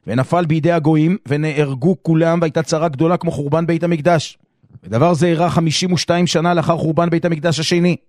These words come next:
והדבר החמישי שאירע בתשעה באב, נחרשה העיר ירושלים על ידי טרונסופוס הרשע ממלכי אדום, ונעשית כמו שדה חרושה, ונתקיים מה שנאמר בספר מיכה,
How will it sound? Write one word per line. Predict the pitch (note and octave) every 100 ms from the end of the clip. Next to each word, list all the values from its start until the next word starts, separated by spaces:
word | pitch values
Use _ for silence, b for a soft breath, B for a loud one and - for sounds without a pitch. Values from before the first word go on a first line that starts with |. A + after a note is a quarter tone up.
| _ _ -
והדבר | G2 C3 F3
החמישי | D#3 F3+ E3
שאירע | F#3 F#3 E3+ E3
בתשעה | E3 D#3 E3+
באב, | D3+ D3+ D#3+
נחרשה | E3 D3 D3 E3
העיר | E3+ F3
ירושלים | F3 D#3 E3 D#3+ F3
על | D#3+
ידי | C#3+ E3+
טרונסופוס | - D#3+ D3+ E3+ F3+ E3+
הרשע | D#3 D3+ E3
ממלכי | F3 D#3+ - F3
אדום, | E3+ F3+ G3+ B2 - - _ -
ונעשית | A2 C#3 F3+ -
כמו | F3
שדה | - D#3+
חרושה, | E3+ D#3 E3 F3+ F3
ונתקיים | E3+ - D#3+ F3
מה |
שנאמר | E3+ D#3+ D#3 D#3+
בספר | E3 D#3 E3+ E3
מיכה, | D3+ E3+ F3